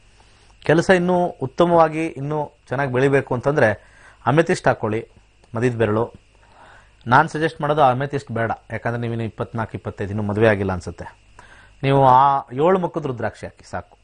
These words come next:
ಏಳು ಮುಖದ ರುದ್ರಾಕ್ಷಿ ಹಾಕಿ, ಬಲಗೈ ಉಂಗುರದ ಬೆರಳಿಗೆ ಹವಳ,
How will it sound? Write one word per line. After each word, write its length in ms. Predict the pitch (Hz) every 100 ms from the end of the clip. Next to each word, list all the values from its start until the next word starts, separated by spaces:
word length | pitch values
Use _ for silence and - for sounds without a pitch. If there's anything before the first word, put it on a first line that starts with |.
| _
ಏಳು 220 | 113 151 156
ಮುಖದ 220 | 139 135
ರುದ್ರಾಕ್ಷಿ 440 | 127 131 135 -
ಹಾಕಿ, 300 | 131 - 175 - _ _ _ _ _ _ _ _ _ 110
ಬಲಗೈ 640 | 120 135 139 143 135 131 - _ _ _ _ _ _ _ _ _ _ _ _ _ _ _ -
ಉಂಗುರದ 360 | 135 156 156 147
ಬೆರಳಿಗೆ 580 | 135 139 180 127 101 _ _ _ - _
ಹವಳ, 320 | - 139 147